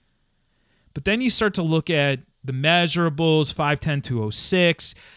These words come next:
You look at the pro day numbers, four five five, seven three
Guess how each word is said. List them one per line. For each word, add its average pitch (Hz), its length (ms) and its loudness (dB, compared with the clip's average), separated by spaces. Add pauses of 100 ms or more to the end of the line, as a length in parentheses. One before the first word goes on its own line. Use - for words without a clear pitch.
You 156 140 -4
look 151 160 -2
at - 80 -10
the - 60 -18
pro 185 300 4
day 175 140 4
numbers, 165 380 0
four 131 240 -4
five 113 260 -6
five, 175 640 2
seven 131 320 0
three 117 300 -8